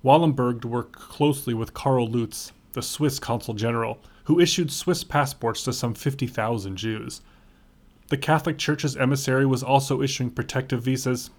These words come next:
as were diplomats from Portugal and Spain, and many resorted to clandestine methods to get passports into the hands of the Jews. Tens of thousands of Jews were saved in this way. But what makes Wallenberg stand out is not only his courage, but what happened to him after the war.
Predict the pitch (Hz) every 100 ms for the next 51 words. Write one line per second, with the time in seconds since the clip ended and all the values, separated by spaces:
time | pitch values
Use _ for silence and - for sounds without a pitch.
0 | - 156 151 160 131 143 143 123 104 -
1 | 107 101 135 135 110 104 98 101 - 123
2 | 117 117 - - - - 135 135 196 214
3 | 175 151 147 127 127 131 120 131 135 127
4 | 113 120 110 110 - 117 120 - 147 139
5 | - 143 139 156 165 160 - 120 117 104
6 | 101 107 113 113 - - _ _ _ _
7 | _ _ - - - 170 175 160 - 120
8 | 117 117 110 104 104 101 101 - 107 107
9 | 107 117 - 120 117 - - - _ -
10 | _ _ _ _ _ _ _ _ _ _
11 | - - 170 180 196 240 - 147 147 151
12 | 123 117 - 123 120 120 113 107 104 147
13 | 147 156 160 170 143 131 - 123 127 131
14 | - 135 147 156 131 185 185 208 - 170
15 | 143 127 - 113 104 104 117 -